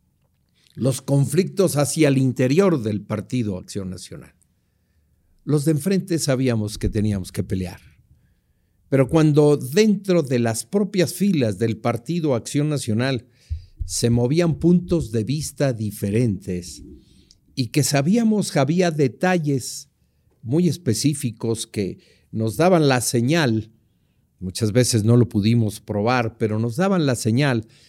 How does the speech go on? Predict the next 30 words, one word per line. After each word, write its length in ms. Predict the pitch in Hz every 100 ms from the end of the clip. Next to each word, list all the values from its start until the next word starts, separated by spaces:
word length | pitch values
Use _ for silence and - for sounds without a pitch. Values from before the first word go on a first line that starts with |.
| _ -
de 140 | 113
que 80 | -
había 240 | 120 196
traiciones. 880 | 185 127 113 196 196 110 92 - - _ - - - _ _ _ _ _ _ _ _ _ - - - _
Y 100 | 175
luego 340 | 175 240 226 202
el 160 | 170
no 180 | 196 202
pon-, 220 | 196 175 165
el 460 | 165 151 147 147
no 160 | 180 208
sabernos 880 | 208 196 160 151 190 185 190 180 -
poner 640 | - 135 127 165 175 156
de 140 | 139
acuerdo. 640 | 147 - 170 175 135 - _ _ _ _ _ _ _ - - _ - - - - _ _ _ _ _
Este 580 | - 226 - 240 180 - -
no 340 | 143 170 233
saber 800 | 226 - 165 131 156 190 185 -
ponernos 760 | - 131 123 180 180 175 160 110
de 80 | 113
acuerdo, 640 | 110 151 151 107 110 120 _ _ _ _ _ _ - - - 101
estoy 480 | - 113 - 147
muy 180 | 135 139
contento 680 | 139 135 117 - 170 143 123
de 60 |
lo 140 | 110 107
que 80 | 107
está 260 | - 123
sucediendo 560 | 123 - 110 120 127 113
actualmente, 840 | 104 120 110 117 165 131 110 110